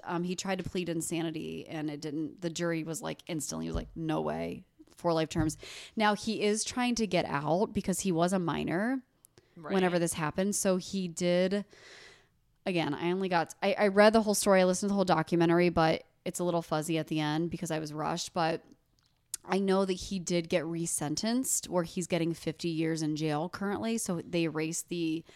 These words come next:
Speaker 1: life sentences. But because
Speaker 2: Yeah.
Speaker 1: she testified again against him, he still got fifty years in prison.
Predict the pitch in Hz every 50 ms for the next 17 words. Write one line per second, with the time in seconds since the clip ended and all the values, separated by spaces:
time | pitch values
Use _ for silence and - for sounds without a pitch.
0 | - - _ _ 180 165 170 170 - - 151 139 151 175 185 202 - - 226 220
1 | 233 247 254 247 - - _ - - - - - - - - - - 196 - 202
2 | 208 208 208 202 196 - - 240 226 - - 208 190 - - 208 - 202 185 170
3 | 160 160 - 160 151 151 165 170 180 185 190 180 - - 220 208 190 185 170 -
4 | - 180 170 170 160 - - 175 156 - - 156 151 156 160 156 147 156 151 151
5 | - - 151 156 165 170 180 196 208 226 240